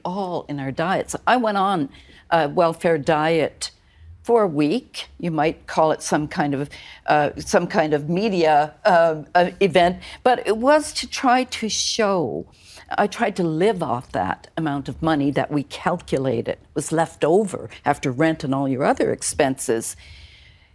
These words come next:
In a week, I was longingly looking in restaurant windows. I can't have that. And I, I kept thinking, like, and I was eating white bread and terribly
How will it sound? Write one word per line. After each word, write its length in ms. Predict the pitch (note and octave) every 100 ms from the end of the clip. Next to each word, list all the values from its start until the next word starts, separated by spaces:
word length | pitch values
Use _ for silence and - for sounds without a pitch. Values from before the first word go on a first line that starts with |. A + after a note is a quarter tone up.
| _
In 140 | D4 C#4
a 80 |
week, 540 | B3+ G#3+ E4 - - - -
I 160 | F#3
was 220 | F3 D#3+ F3+
longingly 800 | F#3+ A#3+ A#3 F3+ D3+ D3 D3+ C#3+
looking 380 | D#3 F#3+ F#3 D#3+
in 320 | D#3 D3 C#3+
restaurant 600 | F3 F3+ - D#3 C#3 C3+ - -
windows. 840 | D#3 C#3 A#2 G#2+ - - - - _ _ -
I 160 | C#3 -
can't 300 | - D#3 C#3+
have 260 | E3 D3+
that. 340 | C3 F2+ - - - - -
And 140 | G#3
I, 80 | - -
I 60 | G#3
kept 260 | - B3+ -
thinking, 500 | C4 A#3+ G3 D#3 C#3+
like, 220 | D3 -
and 140 | - G#3
I 80 | G3+
was 300 | G3+ G3+ -
eating 300 | A#3 G#3 F3+
white 300 | G3 A#3 -
bread 420 | G3 F3+ D3+ A#2
and 180 | C3 D#3+
terribly 600 | - - A#3 A3 G#3 F#3+